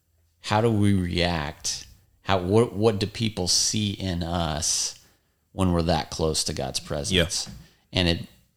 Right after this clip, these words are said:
Speaker 1: you know, it won't be maybe a visible shining or, you know, reflective,
Speaker 2: Right.
Speaker 1: whatever God's
Speaker 2: Right.
Speaker 1: presence looks like,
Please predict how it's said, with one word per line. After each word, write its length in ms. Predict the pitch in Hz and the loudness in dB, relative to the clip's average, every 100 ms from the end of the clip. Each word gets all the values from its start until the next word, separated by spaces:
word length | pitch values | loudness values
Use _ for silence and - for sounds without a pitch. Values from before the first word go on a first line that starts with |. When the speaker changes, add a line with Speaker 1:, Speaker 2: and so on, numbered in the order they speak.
| - | -2
Speaker 1:
you 100 | 101 | 0
know, 340 | 82 80 85 - | 2 0 -4 -2
it 80 | |
won't 260 | 95 90 82 | 0 0 0
be 220 | 92 90 | 0 2
maybe 380 | 87 85 82 82 | 2 2 2 2
a 60 | 80 | 0
visible 560 | 82 87 87 82 85 | 2 2 2 0 0
shining 720 | 85 - 85 90 87 90 90 | 2 2 2 4 4 4 2
or, 260 | 85 85 87 | 2 0 0
you 140 | 90 | 0
know, 180 | 90 85 | 2 2
reflective, 880 | 87 87 - 92 117 101 90 92 104 | 0 -2 2 6 8 8 6 2 -2
Speaker 2:
Right. 80 | 104 | -4
Speaker 1:
whatever 400 | 92 101 98 95 | 0 2 2 2
God's 300 | 87 90 87 | 4 4 2
Speaker 2:
Right. 80 | - | 2
Speaker 1:
presence 400 | 95 90 87 - | 2 2 0 0
looks 420 | 92 101 - - | 2 0 0 -2
like, 380 | 82 82 82 | 0 0 -2